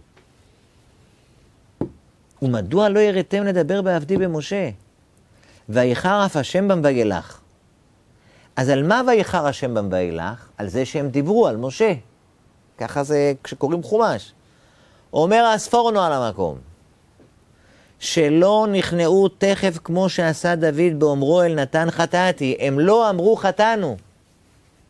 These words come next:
השם הוכיח אותם, והם לא אמרו על השנייה "חטאנו".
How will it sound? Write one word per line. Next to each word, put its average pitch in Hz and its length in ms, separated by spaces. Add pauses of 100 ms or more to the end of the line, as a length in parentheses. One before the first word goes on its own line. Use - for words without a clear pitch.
(200)
השם 202 220
הוכיח 151 380
אותם, 123 360 (400)
והם 135 220
לא 208 100
אמרו 226 220
על 202 100
השנייה 185 440
"חטאנו". 120 500